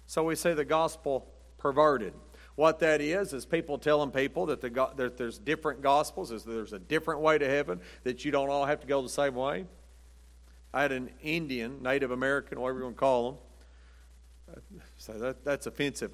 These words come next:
Only to people that aren't Native American, they don't care. That's like Brother Terrell, the, Terrence,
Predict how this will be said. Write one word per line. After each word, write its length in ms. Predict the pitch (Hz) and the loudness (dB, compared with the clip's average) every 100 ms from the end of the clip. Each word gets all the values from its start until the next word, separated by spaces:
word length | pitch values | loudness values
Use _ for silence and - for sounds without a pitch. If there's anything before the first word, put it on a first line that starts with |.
| - | 0
Only 300 | 147 160 131 | 0 2 0
to 60 | |
people 320 | 123 147 123 | 0 0 0
that 80 | 123 | 0
aren't 200 | 127 120 | 0 0
Native 260 | 123 123 107 | 0 0 0
American, 380 | 110 123 117 110 | -2 -2 -2 -2
they 120 | 120 | -2
don't 180 | 110 90 | -2 -4
care. 380 | 113 101 104 - - - - - - | -4 -4 -8 -14 -20 -20 -20 -20 -14
That's 200 | 120 - | -12 -4
like 220 | 123 110 | -4 -4
Brother 240 | 113 113 104 | -6 -6 -6
Terrell, 500 | 127 123 117 104 - - - - - - - - | -6 -4 -2 -4 -8 -18 -20 -20 -20 -20 -20 -20
the, 140 | - 98 | -14 -14
Terrence, 640 | - 135 131 110 101 - | -10 -2 -2 -2 -8 -14